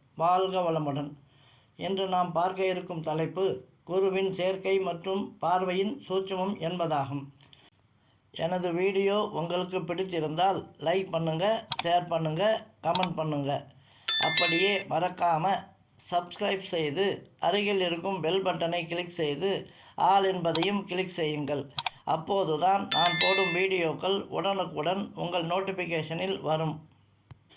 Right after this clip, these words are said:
நவ கிரகங்களில் குருவின் பார்வைக்கு அதிக முக்கியத்துவம் கொடுக்கிறார்கள்.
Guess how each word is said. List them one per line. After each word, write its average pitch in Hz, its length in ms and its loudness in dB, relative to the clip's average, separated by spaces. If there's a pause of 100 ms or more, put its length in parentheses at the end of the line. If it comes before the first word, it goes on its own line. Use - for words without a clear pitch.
நவ 190 340 0
கிரகங்களில் 180 840 -2
குருவின் 190 440 0
பார்வைக்கு 165 840 -2
அதிக 190 380 0
முக்கியத்துவம் 185 720 -4
கொடுக்கிறார்கள். 165 760 -4